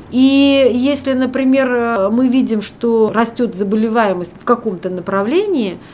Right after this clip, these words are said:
то тогда в диспансеризацию могут включаться еще какие-то дополнительные обследования. А так вот сейчас в основном это вот направлено на выявление еще раз сахарного диабета,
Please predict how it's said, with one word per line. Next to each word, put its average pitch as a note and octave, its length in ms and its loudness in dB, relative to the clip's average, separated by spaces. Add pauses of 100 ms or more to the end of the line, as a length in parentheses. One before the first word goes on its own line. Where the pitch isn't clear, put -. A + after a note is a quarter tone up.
(160)
то A#3 80 -4
тогда C4 400 0
в C#4 100 -4
диспансеризацию C4+ 840 -2
могут A#3+ 260 2
включаться C4 440 -4
еще G3+ 240 0
какие-то D#3 320 -2
дополнительные D3 880 -4
обследования. C3 560 -6
А G3 40 0
так G4 280 -2
вот A3+ 160 -4
сейчас F4+ 380 -4
в G3+ 100 -8
основном A#3 580 2
это B3 220 2
вот G#3 220 -2
направлено G3+ 600 2
на F3+ 60 0
выявление E3+ 480 0
еще - 220 -6
раз - 160 -6
сахарного D3 460 -4
диабета, G3+ 680 2